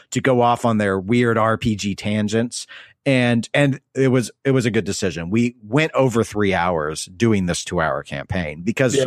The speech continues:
Speaker 1: of the, not just the split where Tony and I went to face Brother Killer, uh, but just everything else, like when we were in the Burgermeister's house and all the exploring and the interaction with the townspeople, all that stuff was really drawn out.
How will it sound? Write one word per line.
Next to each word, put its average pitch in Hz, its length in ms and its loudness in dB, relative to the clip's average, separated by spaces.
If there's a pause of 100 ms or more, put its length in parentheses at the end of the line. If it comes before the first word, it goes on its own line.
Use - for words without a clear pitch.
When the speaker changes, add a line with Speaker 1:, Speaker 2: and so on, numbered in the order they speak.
(100)
Speaker 1:
of 92 140 -4
the, 92 260 0 (220)
not 160 220 0
just 156 200 -2
the 127 120 2
split 131 460 0
where 98 180 0
Tony 110 320 0
and 101 80 -2
I 98 160 -2
went 98 240 -6
to 95 80 -6
face - 540 -4
Brother 107 360 2
Killer, 82 380 -4 (280)
uh, 98 220 -2
but 110 260 -2 (280)
just 135 240 -2
everything 147 400 2
else, 127 260 2
like 104 140 0
when 107 140 -2
we 107 80 2
were 104 120 0
in 107 140 0
the 98 140 -4 (180)
Burgermeister's 104 720 -2
house 135 420 2
and 101 100 -2
all 107 140 2
the 92 100 -2
exploring 123 680 0
and 92 140 -2
the 90 100 -4
interaction 107 540 -2
with 90 120 -6
the 82 100 -8
townspeople, 131 840 0 (300)
all 143 180 4
that 135 180 0
stuff 127 300 -2
was 107 220 -2
really 131 420 2
drawn 104 320 0
out. 107 220 -2